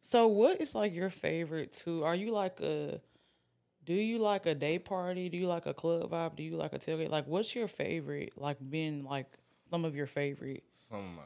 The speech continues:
Speaker 2: favorite
Speaker 1: events to D J at?
Speaker 2: events to D J.
Speaker 1: Mm-hmm.
Speaker 2: Um, I love to do brunch. I love to do
Speaker 1: Ooh,
Speaker 2: brunch.
Speaker 1: yeah.
Speaker 2: Um, not, I mean, brunches are cool,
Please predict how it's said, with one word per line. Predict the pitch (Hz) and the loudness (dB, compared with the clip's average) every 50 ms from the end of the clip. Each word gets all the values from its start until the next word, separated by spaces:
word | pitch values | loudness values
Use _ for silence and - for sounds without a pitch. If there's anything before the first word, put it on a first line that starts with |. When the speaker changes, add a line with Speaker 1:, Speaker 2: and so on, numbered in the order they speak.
| - - | -10 -6
Speaker 2:
favorite | - 156 151 160 | -4 -4 -2 -2
Speaker 1:
events | 156 147 104 | -4 -6 -6
to | - 147 | -6 -8
D | 143 151 147 | -6 -6 -6
J | - 104 90 90 | -4 -4 -4 -2
at? | 73 | -2
Speaker 2:
events | 98 101 104 95 - | -2 -2 -2 -4 -6
to | - 98 85 | -8 -8 -10
D | 82 87 82 | -10 -10 -12
J. | 76 76 73 67 64 64 82 - - | -10 -12 -14 -16 -18 -20 -20 -20 -18
Speaker 1:
Mm-hmm. | 156 151 147 73 | -16 -16 -12 -8
Speaker 2:
Um, | 80 82 82 78 78 80 76 80 87 _ _ _ _ _ _ _ _ _ | -6 -4 -4 -4 -6 -8 -10 -12 -14 _ _ _ _ _ _ _ _ _
I | - 80 | -18 -10
love | 82 95 104 110 110 | -6 -4 -4 -4 -4
to | 107 | -6
do | 104 107 110 | -6 -6 -6
brunch. | 92 90 80 73 64 - - - - _ _ _ _ _ _ _ _ - - - | -6 -6 -6 -6 -8 -12 -16 -20 -20 _ _ _ _ _ _ _ _ -12 -12 -10
I | 143 139 147 156 | -10 -12 -10 -8
love | 156 156 - 156 156 156 | -8 -4 -2 0 0 0
to | 156 | 0
do | 151 147 | 0 -2
Speaker 1:
Ooh, | 147 147 | -2 0
Speaker 2:
brunch. | - 165 160 151 135 127 127 - - - | -2 -2 -2 -4 -6 -8 -12 -18 -20 -20
Speaker 1:
yeah. | 131 131 123 113 120 127 _ _ - | -20 -20 -18 -18 -20 -20 _ _ -12
Speaker 2:
Um, | 147 147 - 69 65 62 53 50 50 _ _ _ _ _ _ _ _ _ - 85 | -12 -10 -10 -10 -14 -16 -20 -20 _ _ _ _ _ _ _ _ _ _ -14 -8
not, | 95 101 104 95 - - _ - - | -4 -4 -4 -4 -6 -12 _ -16 -12
I | 92 | -10
mean, | 95 95 90 85 78 - - | -8 -8 -8 -10 -10 -12 -6
brunches | - 95 107 117 117 - 113 101 | -2 -2 -2 -2 -2 -4 -6 -6
are | 95 80 - | -6 -6 -8
cool, | - - - 95 92 92 92 90 87 | -8 -12 -12 -8 -8 -6 -6 -6 -8